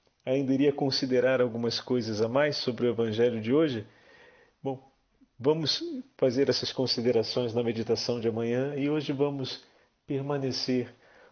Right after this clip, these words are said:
um pouco mais na companhia de São Luís Gonzaga. Na internet podemos encontrar textos que falam com maior particularidade sobre a vida de São Luís Gonzaga, mas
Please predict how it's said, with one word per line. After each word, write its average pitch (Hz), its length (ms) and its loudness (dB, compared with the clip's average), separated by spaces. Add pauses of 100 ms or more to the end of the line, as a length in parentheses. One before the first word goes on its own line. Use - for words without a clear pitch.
(100)
um 123 100 -6
pouco 139 340 0
mais 120 380 -2
na 117 80 0
companhia 117 560 -2
de 107 80 -8
São 113 220 -2
Luís 107 160 -4
Gonzaga. 117 580 2 (340)
Na 117 140 -6
internet 117 460 -2
podemos 110 420 -4
encontrar 110 640 -4
textos 113 640 -4 (340)
que - 80 -12
falam 107 580 -2 (440)
com - 100 -10
maior 110 680 -2 (520)
particularidade 113 1200 -2
sobre 110 380 -2
a 104 60 0
vida 107 360 -4 (400)
de 107 140 -8
São 117 240 -2
Luís 113 220 -4
Gonzaga, 110 600 0 (720)
mas 113 560 -8